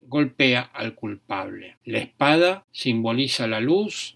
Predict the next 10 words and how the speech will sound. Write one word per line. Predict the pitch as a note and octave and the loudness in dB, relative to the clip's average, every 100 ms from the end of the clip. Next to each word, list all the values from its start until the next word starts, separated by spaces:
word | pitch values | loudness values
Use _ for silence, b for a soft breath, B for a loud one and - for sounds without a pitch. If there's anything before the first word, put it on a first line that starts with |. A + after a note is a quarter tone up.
| - | -14
y | B2 B2+ | -2 0
el | A#2 | 0
relámpago. | A2+ A#2 E3 E3+ D#3+ E3+ F#3 G3 - | -2 2 2 2 -2 0 0 -2 -6
La | A2 A2 | -4 2
lámina | C#3+ C#3 B2+ A#2 | 2 4 4 2
brilla, | A#2+ D#3 D3+ D3 C#3+ - | 4 4 4 2 0 -2
es | A#2+ A2+ | -4 -4
decir, | G#2 - A#2+ | -4 -2 0
los | A2 - | -2 -8
cruzados, | G2+ - D#3 D3 C3+ B2+ C3 | -10 0 4 4 4 2 -2